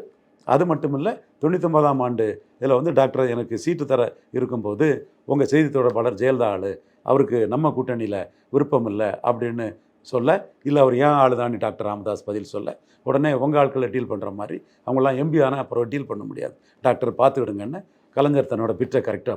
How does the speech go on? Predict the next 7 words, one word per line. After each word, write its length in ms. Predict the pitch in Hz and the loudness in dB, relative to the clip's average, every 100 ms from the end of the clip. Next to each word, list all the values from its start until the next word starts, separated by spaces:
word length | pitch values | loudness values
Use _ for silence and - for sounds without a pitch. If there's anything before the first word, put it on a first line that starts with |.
| - | -6
போட்டுட்டாரு. 400 | 90 92 90 - - _ | -12 -10 -12 -14 -20 _
தப்பு 220 | 175 170 | 4 4
இல்ல, 300 | 220 139 - _ _ | 4 2 0 _ _
தப்பு 260 | - 143 214 | 0 2 4
இல்ல. 160 | 151 | 4
அவரு 360 | 113 127 170 196 | 4 4 4 4
வந்து 300 | 180 190 226 | 4 2 -2